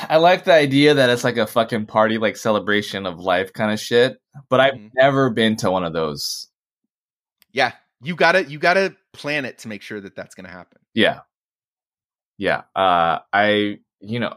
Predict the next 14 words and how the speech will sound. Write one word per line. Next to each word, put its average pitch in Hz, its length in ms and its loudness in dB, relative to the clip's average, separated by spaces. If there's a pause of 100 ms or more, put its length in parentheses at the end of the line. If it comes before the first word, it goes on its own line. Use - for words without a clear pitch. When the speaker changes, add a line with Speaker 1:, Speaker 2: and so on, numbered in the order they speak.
Speaker 1:
they're 117 320 0
all, 110 680 2
they, 127 340 -2
they're, 143 360 0
they've 131 180 -2
all 147 160 4
been 139 180 -2
super 127 400 -6
fucking 117 520 -4
sad. 110 800 2 (1120)
Um, 92 720 -6 (880)
but, 123 340 2 (1160)
you 151 160 -4
know, 117 380 -2